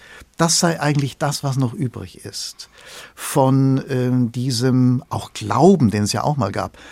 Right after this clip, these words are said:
dem Glauben an die Monarchie. Die Queen hat, äh, und, und ich gebe Herrn Brüggemann vollkommen recht, ähm, die Queen hat natürlich auch die <laughs> Aufgabe, nichts zu sagen. Das ist ihre, das ist ihr, ihre Pflicht.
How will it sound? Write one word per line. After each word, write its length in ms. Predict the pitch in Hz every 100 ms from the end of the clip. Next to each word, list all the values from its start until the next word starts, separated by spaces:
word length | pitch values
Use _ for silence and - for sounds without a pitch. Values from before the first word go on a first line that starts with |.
| -
dem 160 | 120 110
Glauben 400 | 98 110 156 139
an 100 | 98
die 100 | 90
Monarchie. 680 | 95 - - 120 - - _ _ - - - - -
Die 60 |
Queen 320 | 107 175 202
hat, 280 | 170 170 - -
äh, 80 |
und, 400 | 143 131 127 127 131
und 160 | 120
ich 80 | 120
gebe 240 | - 120
Herrn 300 | 113 107 101
Brüggemann 500 | 101 104 117 117 110
vollkommen 540 | 104 - 147 185 139 104
recht, 340 | 104 - - _ - - - - -
ähm, 400 | 131 131 127 131
die 80 | 123
Queen 380 | 160 156 117
hat 180 | 165 185
natürlich 720 | 202 170 - 180 185 151 -
auch 420 | - 135 107 - - _ -
die 340 | - 120 117 - -
<laughs> 260 | - - 113
Aufgabe, 560 | - 147 - - 98 98
nichts 380 | 101 104 - -
zu 100 | 110
sagen. 400 | 95 - - -
Das 120 | 113 107
ist 120 | 110
ihre, 300 | 147 117 98
das 120 | 101
ist 180 | 113 107
ihr, 180 | 123 113
ihre 240 | - 110
Pflicht. 540 | 107 - 156 - -